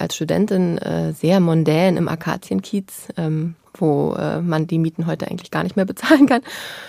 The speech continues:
wo es sehr, sehr schön war. Und dann später, ähm, mit meinem Mann auf der Roten Insel, was ja eigentlich so ein alter Arbeiterbezirk war. Und das sieht man auch noch an der Häuserstruktur und so.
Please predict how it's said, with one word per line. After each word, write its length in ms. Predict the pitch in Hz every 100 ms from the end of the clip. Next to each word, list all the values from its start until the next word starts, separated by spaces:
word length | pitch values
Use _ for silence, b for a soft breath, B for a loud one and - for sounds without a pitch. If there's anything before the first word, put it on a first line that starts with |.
| B B
wo 140 | 165
es 160 | 165 -
sehr, 180 | 185 165
sehr 140 | 156
schön 320 | - 165 190
war. 320 | 208 220 -
Und 320 | 202 208 196 190
dann 500 | - 165 185 196 196 -
später, 680 | - 202 220 214 208 202 -
ähm, 460 | 180 175 175 185
mit 160 | 170 -
meinem 500 | 170 160 160 156 165 b b b b b _
Mann 440 | 175 180 196 196 - -
auf 280 | - - - -
der 140 | 156
Roten 300 | 151 165 170
Insel, 500 | 190 196 214 254 254
was 180 | 175 185
ja 80 | 180
eigentlich 220 | 180 180
so 60 |
ein 40 | 165
alter 260 | 160 165
Arbeiterbezirk 1000 | - 147 160 165 143 139 - - 131 - - -
war. 360 | 147 160 240
Und 100 | 202
das 80 | 185
sieht 160 | 196 190
man 160 | 175
auch 160 | - 156
noch 240 | 156 160
an 140 | - 156
der 80 | 165
Häuserstruktur 680 | 156 170 175 - - - 147
und 140 | 165
so. 160 | 185